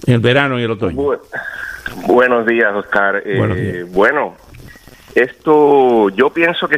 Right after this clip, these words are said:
Speaker 2: sí, ese síndrome de confinamiento que se llama, ese, eh, cansancio que tienen las personas de tanto tiempo encerrada, que tanto afecta nuestra salud mental, eh, en ocasiones,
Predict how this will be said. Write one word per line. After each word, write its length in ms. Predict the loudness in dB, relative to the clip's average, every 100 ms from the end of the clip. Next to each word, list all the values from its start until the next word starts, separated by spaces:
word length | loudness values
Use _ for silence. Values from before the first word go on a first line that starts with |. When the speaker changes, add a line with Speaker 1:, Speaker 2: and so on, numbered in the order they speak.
| -2
Speaker 2:
sí, 140 | 0
ese 220 | 2 0 -2
síndrome 540 | 0 0 0 0 0
de 160 | 0 -2
confinamiento 880 | 0 0 2 2 2 0 -6 -6 -4
que 100 | -6
se 160 | -2
llama, 300 | 0 0 0 -4
ese, 440 | -4 -4 -4 -4 -8 -16 -18 -16 -16 -18 -2
eh, 600 | 4 6 6 4 2 0 -2
cansancio 680 | -6 -6 -6 -6 -4 -4
que 100 | -4
tienen 220 | -4 -2 -4
las 100 | -4
personas 440 | -4 0 0 0
de 80 | -2
tanto 340 | -2 -2 -4
tiempo 360 | -2 -2 0 0
encerrada, 600 | 0 -2 -2 -2 -2 -4
que 100 | -6
tanto 280 | -10 -6 -8
afecta 560 | -2 -4 -2 -4 -4 -6 _ _ _ _ -2
nuestra 560 | -2 0 0 0 -2 -2
salud 300 | 2 2 2
mental, 680 | 0 0 -2 0 0 -2 -2
eh, 260 | -2 -2 0
en 100 | 0
ocasiones, 640 | 0 -2 -2 -2 -2 -8